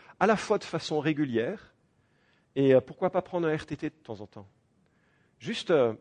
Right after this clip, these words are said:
juste prendre une heure ou deux, marcher au parc de la Tête d'Or en, en ouvrant sur quelques psaumes ou en ouvrant sur une épître de Paul, de Pierre et de dire, Seigneur, parle à mon cœur. J'ai besoin que tu renforces les dimensions de, de ma vie spirituelle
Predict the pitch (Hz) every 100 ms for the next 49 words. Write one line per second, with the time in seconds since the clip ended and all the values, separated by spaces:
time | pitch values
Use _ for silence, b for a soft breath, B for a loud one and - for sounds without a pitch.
0 | - 160 233 - 220 196 175 160 156 123
1 | 113 135 127 - _ _ 135 185 - 190
2 | 165 - 160 - 139 131 139 117 151 123
3 | 110 B B B B B - 127 143 127
4 | 170 165 - 131 - 170 - - - 185
5 | 151 120 - _ _ _ _ 131 135 143
6 | 127 156 - 131 131 143 - 165 - 123
7 | 123 117 113 175 175 139 123 - 165 156
8 | 131 117 143 - 156 139 127 _ 180 160
9 | 143 131 - 120 104 - _ _ _ _
10 | _ - 127 135 170 156 - 143 123 147
11 | - 165 - - 117 135 143 - 147 127
12 | 113 101 b b - 123 120 131 - -
13 | 135 135 - 123 104